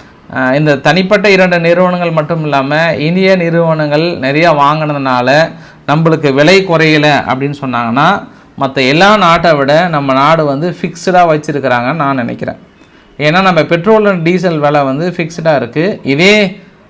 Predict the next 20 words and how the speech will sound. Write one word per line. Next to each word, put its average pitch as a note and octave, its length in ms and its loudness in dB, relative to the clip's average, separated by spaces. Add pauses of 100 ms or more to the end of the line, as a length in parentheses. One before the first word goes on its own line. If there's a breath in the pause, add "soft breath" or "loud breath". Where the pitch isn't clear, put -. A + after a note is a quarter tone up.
(180)
அமெரிக்கா F3+ 680 2
வந்து E3 400 2
ஆரம்ப F3 580 2
கட்டத்துல, C#3+ 340 0
போர் E3+ 320 0
ஆரம்பிக்கிறதுக்கு D#3+ 720 0 (100)
முன்னாடி D#3 320 -2
அவங்களோட C3+ 300 -2
டீசலோட C#3+ 520 0
ரேட்டும், A#2+ 460 -6
டீசல் D3 260 -4
and C3 160 -6
பெட்ரோலோட B2+ 520 -6
ரேட்டும், D3+ 300 -6
இப்ப D3 540 0 (260 loud breath)
அந்த C#3+ 180 -2
ரேட்டையும் D#3+ 320 0
நீங்க C#3 360 -2
கம்பேர் C3+ 260 -4
பண்ணீங்கன்னா, A2+ 440 -6